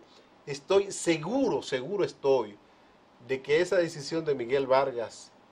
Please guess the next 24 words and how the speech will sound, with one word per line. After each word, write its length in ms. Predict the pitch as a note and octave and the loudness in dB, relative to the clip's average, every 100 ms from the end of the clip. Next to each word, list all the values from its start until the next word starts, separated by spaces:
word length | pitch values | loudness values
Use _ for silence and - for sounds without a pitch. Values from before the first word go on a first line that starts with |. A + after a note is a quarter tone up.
| _ | _
Maldonado 800 | B2+ C3 C3 A#2 A#2 A2+ G2 F#2+ - _ _ _ - | -4 -4 -2 0 2 2 0 -6 -18 _ _ _ -6
le 200 | B2+ C3 | 0 4
va 180 | D#3 F#3 | 4 4
a 20 | |
garantizar 1000 | E3 D3 C#3+ C#3+ B2+ - C3 C3 B2+ G#2+ | 2 0 -4 -10 -16 -4 0 0 0 -4
a 100 | G#2 | -6
Miguel 440 | G#2 G2+ C3 C3 A#2 | -10 -4 0 0 0
y 80 | |
al 120 | G2+ G2+ | -4 -4
P 200 | B2 A#2+ | -4 -2
R 240 | A2 G#2 | -2 -4
D 280 | A2+ G#2+ G2 - _ _ _ - | -2 -4 -8 -18 _ _ _ -8
tener 480 | B2 A#2+ C#3 E3 C#3 | -6 0 4 4 2
más 380 | C3 D#3+ E3 D3+ | 0 2 0 -2
representación 1040 | B2+ B2 A#2+ - A2+ A2 G#2 - C#3 D#3 | -4 -4 -4 -6 -10 -8 -10 -6 -4 -4
congresual 560 | C#3 A#2 A2 - C3+ C#3 | -6 -8 -8 -2 -2 -2
y 60 | |
municipal 720 | B2+ A#2 A2+ - - D3 E3 - _ _ _ _ _ | -4 -8 -12 -12 -2 0 0 -4 _ _ _ _ _
que 240 | - C3+ B2+ | -2 0 0
el 140 | B2 | -2
naciente 500 | A#2+ - C#3 C#3 C#3 | -6 -4 -2 -2 -4
Partido 460 | - G#2 - B2 A2+ | -4 -6 -6 -8 -6
Revolucionario 500 | G#2+ G#2 G#2+ G#2+ G#2 | -6 -8 -6 -4 -4
Dominicano, 560 | G2 G2 F#2+ - G1+ | -10 -12 -14 -14 -14